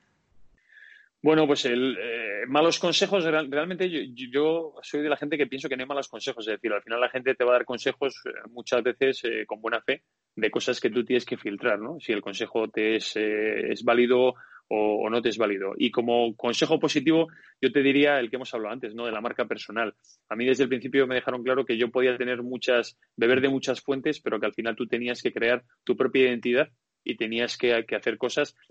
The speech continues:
muy parecidas a las que hace la gente, porque yo, por ejemplo, eh,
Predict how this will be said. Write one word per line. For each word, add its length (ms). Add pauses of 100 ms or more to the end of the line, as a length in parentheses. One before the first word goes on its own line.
muy 160
parecidas 440
a 60
las 120
que 60
hace 100
la 100
gente, 300 (200)
porque 220
yo, 140
por 120
ejemplo, 420 (300)
eh, 380